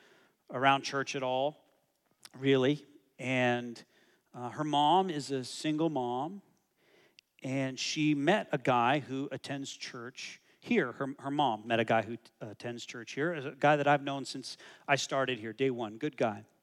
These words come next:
Uh, if you spoke to him, you m-, he might tell you, he, he likely would tell you, that he doesn't always have all the right answers spiritually, and he doesn't know all the Bible passages and all that stuff. He doesn't, you know, his life isn't super Christian life. But what he does have is, is relationships.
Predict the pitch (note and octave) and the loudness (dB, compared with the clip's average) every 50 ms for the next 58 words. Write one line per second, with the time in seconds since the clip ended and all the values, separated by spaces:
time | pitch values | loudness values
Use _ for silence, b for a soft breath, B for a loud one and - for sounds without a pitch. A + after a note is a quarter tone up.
0 | _ b b b b b b b b b - - B2 C#3+ - D#3 - F3 F3 - | _ b b b b b b b b b -12 -8 -6 -4 -4 -4 -4 -4 -6 -6
1 | - - - G#3+ A3 G#3+ - G3 E3 E3 E3 E3 F3 F3 E3 E3 E3 F3 D#3+ D3 | -6 -2 0 0 0 0 0 0 2 4 4 4 4 2 0 0 -2 -2 -4 -2
2 | C3+ D#3+ D#3+ D#3 D#3+ D#3 - - D3+ D3 D3 D3 D#3+ F3+ D#3+ C#3 D3 D3 C#3+ - | 0 0 2 2 2 0 0 0 0 0 0 0 -2 -2 -2 -2 -4 -6 -4 -2
3 | C#3+ D3 C3+ C#3 C#3 - C#3 C3+ B2+ C#3 C#3 - - C3 C3+ C#3+ D3 D3 C3+ D#3 | 0 2 4 4 4 2 -2 -6 -4 -4 -4 -4 -4 -6 -4 -4 -4 -2 0 2
4 | D#3 D3+ C#3 D#3 D#3 D3 D3+ D#3 D3+ - - C#3+ D3 C#3 C3 C3+ C#3 D3 C#3+ C#3 | 2 2 2 -2 -4 -6 -4 -6 -6 -2 0 0 0 0 0 -2 -2 -2 -2 -4
5 | C3 - b b b b b b C3 C3 C#3+ D3 C3+ B2+ C3+ C#3 - - - C#3+ | -6 -8 b b b b b b 2 4 4 4 4 2 2 0 -2 -6 -6 -6
6 | C3+ - - - - C3 C3 C#3 C3 - - - B2 C3 C3+ C3 B2+ C3 B2 B2 | -6 -8 -10 -10 -8 -8 -6 -6 -6 -8 -10 -8 -4 -4 -2 -2 -2 -4 -4 -6
7 | A#2+ B B B B B C3 C3+ C#3 C3 D3+ C#3 C3 C3+ C3+ C3+ C#3 D3 C#3+ C3+ | -12 B B B B B -2 -2 0 0 -2 -4 -4 -4 -2 -2 -2 -2 -2 0
8 | C3 C3 C3+ C#3+ C3 C3 - - A#2+ A#2+ A#2+ A#2+ - - C3 - C3 C3+ C3 B2+ | 2 4 4 4 2 -2 -4 -2 0 0 0 0 -2 -8 -12 -10 -8 -8 -6 -6
9 | A#2+ A#2 B2+ C3 B2+ - b b b b b b b b C3+ C#3 C#3 C#3 C#3 C#3 | -8 -8 -8 -10 -10 -10 b b b b b b b b -2 -2 2 2 2 2
10 | C#3 - - - A#2 B2 B2 - C#3 C3 C3 C#3+ C#3+ C#3 C#3+ C3+ C3 C#3 - - | 0 -2 -4 -2 -2 -2 -2 -4 -6 -6 -4 -4 -4 -4 -4 -4 -6 -8 -10 -8
11 | D3+ C3+ A2+ A2 A#2+ A2 A2 C3+ C3+ A#2+ B2 B2 C3 C3 - - C#3+ A#2+ B2+ B2+ | -8 -8 -8 -8 -10 -8 -6 -6 -4 0 2 2 2 2 0 -6 -10 -8 -10 -12
12 | - - - D3+ C#3+ - B2+ A2+ - - B2+ - - - A#2 A2 A2 A2 A2 A2 | -14 -10 -8 -8 -8 -8 -8 -14 -12 -12 -12 -10 -10 -12 -10 -8 -6 -6 -6 -6
13 | A#2 - - - b b b b b b b b C#3 C#3+ F#3 D#3+ F3 E3 F#3+ G#3 | -8 -12 -18 -20 b b b b b b b b -6 -2 0 2 4 4 4 4
14 | F#3+ - D3+ D3+ D3+ D3 D#3 D3 D3+ C#3+ C3+ - - - D3 C3 B2 C#3+ D3 D3+ | 4 2 0 2 2 2 2 0 -2 -6 -6 -8 -8 -8 -8 -6 -4 -2 -2 0
15 | D#3 D3 - C#3 A#2+ - - A2 F#2 - - - - - | -2 -2 -4 -8 -12 -12 -14 -16 -16 -16 -18 -20 -20 -20